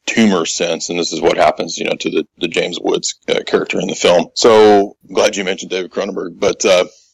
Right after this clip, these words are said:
but yes, the, there's all kinds of stuff going on in movies like Big Trouble in Little China, which I, I did do an analysis of that too. And, I mean, you've got him talking about the, like, Asian gangs and the organ trade and sex trafficking. That's,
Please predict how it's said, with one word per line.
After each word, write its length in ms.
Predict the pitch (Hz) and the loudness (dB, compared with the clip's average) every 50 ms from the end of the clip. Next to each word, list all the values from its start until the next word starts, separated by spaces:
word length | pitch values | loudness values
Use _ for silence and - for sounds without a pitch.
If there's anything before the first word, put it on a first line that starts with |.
| _ _ _ _ _ _ _ _ _ _ | _ _ _ _ _ _ _ _ _ _
but 140 | - 104 120 | 0 2 4
yes, 640 | 120 117 127 143 127 104 92 - - - - - 101 92 | 4 6 6 6 6 6 4 2 0 -4 -6 -8 -10 -10
the, 380 | 87 110 110 110 107 104 107 95 | -8 -6 -4 -4 -4 -6 -6 -4
there's 200 | 107 113 110 - | -2 0 2 4
all 120 | 165 180 180 | 4 2 2
kinds 240 | - 135 143 143 | 2 0 -2 -2
of 60 | 104 - | -4 -8
stuff 220 | - 104 90 - | -8 -8 -8 -8
going 200 | - 90 95 92 | -10 -12 -12 -10
on 220 | 92 92 92 92 | -10 -10 -10 -10
in 240 | 95 87 90 90 - _ _ _ _ _ _ - | -12 -14 -16 -18 -20 _ _ _ _ _ _ -10
movies 340 | 104 95 92 92 92 85 98 | -8 -8 -6 -6 -6 -6 -4
like 160 | 90 92 95 | -4 -4 -6
Big 140 | 95 92 90 | -8 -8 -6
Trouble 220 | - 95 90 87 | -4 -4 -4 -4
in 60 | 87 | -4
Little 140 | 87 87 90 | -4 -4 -4
China, 360 | - - 98 90 87 90 90 | -2 -2 0 0 0 0 -2
which 180 | 85 87 85 - | -2 -2 -4 -2
I, 120 | 101 95 | 0 0
I 20 | 92 | 0
did 360 | 87 - 95 92 87 95 90 | 0 -2 -4 -4 -4 -6 -8
do 140 | - 95 92 90 | -8 -10 -10 -10
an 60 | 90 | -8
analysis 420 | 90 92 90 90 87 - - - - | -6 -4 -4 -4 -4 -6 -8 -10 -8
of 100 | 87 90 | -4 -4
that 220 | 87 85 - - | -4 -4 -4 -6
too. 300 | - - 101 95 90 87 | -4 -2 -2 -2 -2 -4
And, 120 | 87 85 - _ _ _ | -6 -10 -12 _ _ _
I 40 | - | 2
mean, 140 | 135 135 135 | 4 6 6
you've 120 | 139 139 | 6 6
got 200 | - - 135 123 117 | 6 6 4 4 2
him 160 | 135 131 123 | 0 -4 -2
talking 360 | - 139 117 120 - - 113 | 0 0 0 0 0 -4 -6
about 380 | 107 104 110 110 110 110 107 - _ _ _ _ _ - | -4 -2 0 2 2 2 0 -2 _ _ _ _ _ -20
the, 640 | 101 92 101 113 113 110 110 107 107 107 104 - - _ _ _ _ _ _ _ _ _ _ _ _ _ _ _ _ _ - | -16 -10 -8 -6 -6 -6 -6 -6 -6 -8 -8 -10 -14 _ _ _ _ _ _ _ _ _ _ _ _ _ _ _ _ _ -4
like, 240 | 120 110 - - - _ _ - | -4 -4 -4 -6 -14 _ _ -6
Asian 420 | 117 120 120 117 113 123 120 113 101 | -4 -4 -2 -2 -4 -4 -6 -4 -2
gangs 500 | 110 107 110 117 120 113 113 110 - - | -2 0 0 0 -2 -4 -6 -6 -8 -8
and 240 | 110 107 101 98 101 | -8 -8 -6 -6 -8
the 120 | 104 98 | -8 -6
organ 340 | 90 101 113 143 160 135 98 | -2 -2 -2 -2 -2 -4 -6
trade 400 | - - 92 87 82 82 85 - | -6 -10 -10 -10 -10 -10 -10 -8
and 220 | - 98 95 92 - | -6 -6 -6 -4 -2
sex 240 | - 127 135 - | -2 -2 -2 -2
trafficking. 500 | - - 104 90 - - - - - - - _ _ _ _ _ _ _ _ | -2 -2 -2 -2 -2 -4 -10 -12 -14 -18 -20 _ _ _ _ _ _ _ _
That's, 180 | - 110 113 | -2 -2 -2